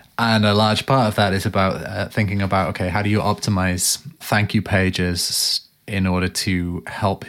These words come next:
people to move down the funnel? I'm looking at Adverity's, uh, lead magnet thank you page because, uh, sorry, Adverity, I filled it out. Uh, if you do tune into this, I'm Frank Sobotka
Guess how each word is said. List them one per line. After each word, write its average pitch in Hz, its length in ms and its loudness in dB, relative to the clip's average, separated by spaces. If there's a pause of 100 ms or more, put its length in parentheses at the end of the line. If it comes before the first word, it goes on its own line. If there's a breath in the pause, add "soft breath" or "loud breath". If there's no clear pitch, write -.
people 90 560 -4
to - 200 -8
move 90 240 -2
down 87 200 -2
the 85 60 -6
funnel? 92 460 -2 (500)
I'm 127 100 6
looking 139 260 6
at 117 240 4
Adverity's, 104 840 2
uh, 98 460 2
lead 110 300 0
magnet 101 340 0
thank 101 240 0
you 113 80 4
page 123 540 2 (1120 loud breath)
because, 98 640 0
uh, 113 100 -6
sorry, 104 480 2
Adverity, 95 640 2
I 92 100 2
filled 98 280 0
it 95 80 0
out. 90 400 0
Uh, 98 560 0 (180)
if 107 160 -4
you 101 120 2
do 107 300 4
tune 101 360 2
into 101 300 2
this, 92 600 0 (120)
I'm 101 180 2
Frank 98 320 0
Sobotka 92 720 0